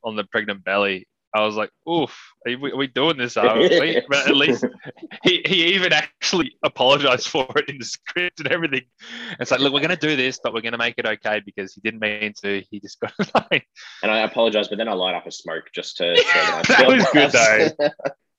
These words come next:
Speaker 1: That was really good, 'cause that was sincerely like, I didn't even think about it. And she's like,
Speaker 2: Yeah.
Speaker 1: "Are you seriously smoking right now?" It's kinda when the, the, the, um, the power turns a little bit on the, on those two.
Speaker 2: Yeah.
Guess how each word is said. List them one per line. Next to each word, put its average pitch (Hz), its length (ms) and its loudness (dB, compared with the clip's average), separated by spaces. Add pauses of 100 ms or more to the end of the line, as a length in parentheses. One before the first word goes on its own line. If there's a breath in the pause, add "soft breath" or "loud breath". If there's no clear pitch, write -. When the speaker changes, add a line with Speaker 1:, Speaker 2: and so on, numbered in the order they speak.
Speaker 1:
That 165 160 2
was 185 180 0
really 147 200 2 (120)
good, 107 240 -2
'cause - 120 -18
that 151 100 2
was 139 200 0
sincerely 107 580 0
like, 98 200 0
I 95 80 -2
didn't 95 220 -10
even 92 220 -14
think 95 180 -8
about 95 280 -8
it. 98 100 -6
And 104 120 -10
she's 110 220 -4
like, 113 80 2
Speaker 2:
Yeah. 104 60 -2
Speaker 1:
"Are 135 40 2
you 240 140 2
seriously - 400 0
smoking 131 400 -6
right 143 160 0
now?" 185 180 -2 (360 loud breath)
It's 156 120 -4
kinda 170 300 2
when 147 220 0
the, 101 580 -2
the, 101 60 -6
the, 98 100 -2
um, 92 380 -4 (480)
the 107 60 -10
power 104 540 0 (180)
turns 104 360 -6
a 107 40 -6
little 104 180 -4
bit 123 180 -4
on 101 220 -4
the, 98 80 -6
on 98 140 -8
those 98 220 -8
two. 127 220 -6 (580)
Speaker 2:
Yeah. 67 200 -20